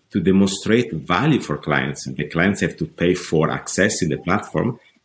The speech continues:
that makes banks conscious, uh, to unlock hidden value. There is value inside financial services, uh, which does not come to the surface, uh,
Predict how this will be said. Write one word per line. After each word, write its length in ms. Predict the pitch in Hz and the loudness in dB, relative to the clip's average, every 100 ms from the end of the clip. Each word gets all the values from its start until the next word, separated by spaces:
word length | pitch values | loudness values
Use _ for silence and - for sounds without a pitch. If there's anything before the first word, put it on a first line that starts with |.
| _ - | _ 0
that 160 | 95 | 2
makes 500 | 92 95 110 - - - _ _ | 4 4 4 -2 -6 -10 _ _
banks 480 | - 78 76 82 - 107 - _ _ | -4 -2 -2 -2 -4 -6 -10 _ _
conscious, 580 | - 107 110 - 62 - | 0 2 2 -2 -2 -4
uh, 140 | 67 - _ _ _ _ _ - | -6 -8 _ _ _ _ _ -2
to 320 | 90 - - | 0 -2 -4
unlock 640 | 90 90 90 107 123 - - - | 0 2 4 2 2 -4 -6 -6
hidden 460 | - 175 143 87 78 | -2 0 2 0 0
value. 400 | 62 64 65 65 | -2 -4 -4 -6
There 260 | 85 95 | 0 4
is 240 | 120 104 80 | 4 2 0
value 440 | 90 98 98 78 | 2 2 2 0
inside 320 | 71 - 82 - | -2 -2 -4 -2
financial 340 | 80 82 82 80 | -2 -2 -2 -2
services, 720 | 92 90 101 - 107 110 120 | -2 0 -2 0 0 0 -2
uh, 100 | 127 127 _ _ | -4 -6 _ _
which 240 | 85 - | -10 -2
does 200 | 85 92 | 0 2
not 120 | 95 - | 0 0
come 240 | 90 92 | 0 0
to 60 | - | -2
the 60 | 80 | -4
surface, 600 | - 85 82 - - | 0 -2 0 -2 0
uh, 60 | - | -2